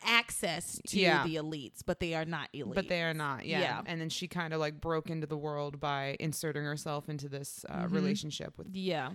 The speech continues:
Speaker 2: I don't know Gwen's dad's name. Mister Hotchkiss.
Speaker 1: Yeah, we don't know his name.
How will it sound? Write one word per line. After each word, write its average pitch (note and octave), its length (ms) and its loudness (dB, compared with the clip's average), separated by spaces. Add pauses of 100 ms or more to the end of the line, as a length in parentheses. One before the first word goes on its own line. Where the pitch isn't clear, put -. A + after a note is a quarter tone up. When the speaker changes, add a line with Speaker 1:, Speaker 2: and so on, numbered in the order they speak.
(120)
Speaker 2:
I G3+ 80 4
don't A3 100 4
know F3+ 100 2
Gwen's D#3+ 340 0
dad's C3+ 340 -6
name. D3 280 -8
Mister G3 300 0
Hotchkiss. - 680 -6 (200)
Speaker 1:
Yeah, F4 220 2
we F3 100 0
don't B3 160 2
know A3 80 2
his F#3 180 0
name. D#3+ 300 -8